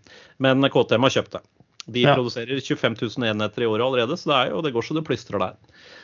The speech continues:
Speaker 1: Vel, da skal vi som sagt, eh,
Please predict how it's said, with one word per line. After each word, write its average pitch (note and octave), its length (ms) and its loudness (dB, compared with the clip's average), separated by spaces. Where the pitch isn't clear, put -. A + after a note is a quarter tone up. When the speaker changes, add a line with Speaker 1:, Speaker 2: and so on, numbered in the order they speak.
Speaker 1:
Vel, B2+ 440 4
da E3+ 300 6
skal - 220 0
vi F3 80 10
som E3+ 120 0
sagt, F3+ 300 0
eh, D#3+ 480 4